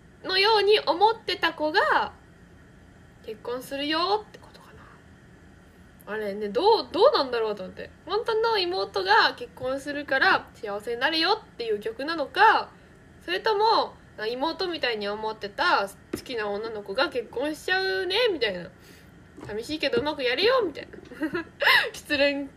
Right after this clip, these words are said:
系の曲なのか、どっちなんだろうと思って。でもなんとなく、本当になんか、頑張れよ、みたいな。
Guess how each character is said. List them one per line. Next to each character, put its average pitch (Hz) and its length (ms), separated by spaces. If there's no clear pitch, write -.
系 262 180
の 262 140
曲 247 240
な 240 100
の 208 80
か、 180 120
ど 190 140
っ 403 100
ち - 120
な 311 120
ん 247 80
だ 226 60
ろ 208 120
う 185 80
と 180 80
思 170 80
っ 190 40
て。 - 220
で 220 80
も 214 120
な 254 80
ん 359 100
と 480 80
な 508 120
く、 294 300
本 269 120
当 254 100
に 247 120
な 240 100
ん - 20
か、 185 160
頑 208 120
張 233 120
れ 220 80
よ、 262 120
み 285 100
た 208 100
い 185 60
な。 180 60